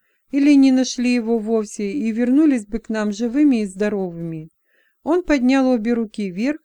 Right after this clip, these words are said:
опустил голову, и молитва началась. Эту молитву не узнал бы ни один из земных авторитетов по теологии.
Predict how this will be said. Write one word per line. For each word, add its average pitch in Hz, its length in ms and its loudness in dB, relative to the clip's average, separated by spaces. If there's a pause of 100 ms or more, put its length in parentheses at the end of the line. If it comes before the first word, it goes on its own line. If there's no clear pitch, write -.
(340)
опустил 214 640 -2
голову, 262 480 0
и 196 80 -4
молитва 220 560 -4
началась. 175 800 -10 (400)
Эту 349 300 2
молитву 269 500 2
не 214 180 0
узнал 240 360 0
бы 220 120 -4
ни 220 140 -2
один 214 400 0
из 247 120 0
земных 233 380 0
авторитетов 240 800 -4
по 233 160 -8
теологии. 180 840 -6